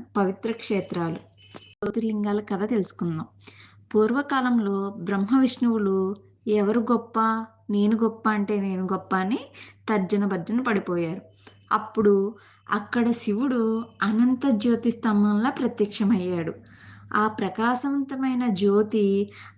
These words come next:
ఆది అంతరహితంగా ఉంది. బ్రహ్మదేవుడు ఆ జ్యోతి అగ్రభాగాన్ని తెలుసుకోవడానికి గరుడ రూపంలో పైకి వెళ్ళాడు. విష్ణువు వరాహ రూపంలో క్రిందికి వెళ్ళాడు.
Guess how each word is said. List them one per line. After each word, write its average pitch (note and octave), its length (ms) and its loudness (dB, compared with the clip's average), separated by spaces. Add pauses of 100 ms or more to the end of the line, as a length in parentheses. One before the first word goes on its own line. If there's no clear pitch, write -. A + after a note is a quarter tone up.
ఆది G#3 440 2
అంతరహితంగా G#3+ 880 0
ఉంది. F3+ 360 -2 (600)
బ్రహ్మదేవుడు G#3 1040 2 (280)
ఆ G#3+ 120 2
జ్యోతి G3+ 560 -2
అగ్రభాగాన్ని A3+ 760 0
తెలుసుకోవడానికి G3+ 1200 0 (360)
గరుడ G#3 280 2
రూపంలో A3+ 540 0
పైకి G#3+ 360 -2
వెళ్ళాడు. F3 460 -2 (560)
విష్ణువు D4 520 0 (400)
వరాహ A3 400 0
రూపంలో G#3+ 440 -2
క్రిందికి G#3 460 0
వెళ్ళాడు. E3+ 420 0